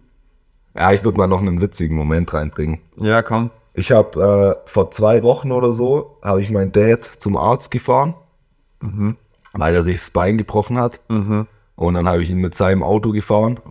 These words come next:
Speaker 1: und es ist ein relativ großes Auto und ich hab dann in dem, also die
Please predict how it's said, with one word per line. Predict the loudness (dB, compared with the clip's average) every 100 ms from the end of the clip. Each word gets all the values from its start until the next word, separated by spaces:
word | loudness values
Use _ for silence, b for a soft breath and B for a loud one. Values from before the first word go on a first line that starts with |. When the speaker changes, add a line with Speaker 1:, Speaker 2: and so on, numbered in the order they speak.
| _
Speaker 1:
und | -4 -2 0 -2 -6
es | -14 -10
ist | -6
ein | -2 0
relativ | 0 0 -4 -10
großes | -2 -2 0
Auto | 0 0 0
und | -2
ich | -2
hab | -2
dann | -2 -2 -4 _ _ -4
in | 0 2
dem, | 0 0 -2 -6 _ b b b b b _
also | -2 -2
die | 0 -4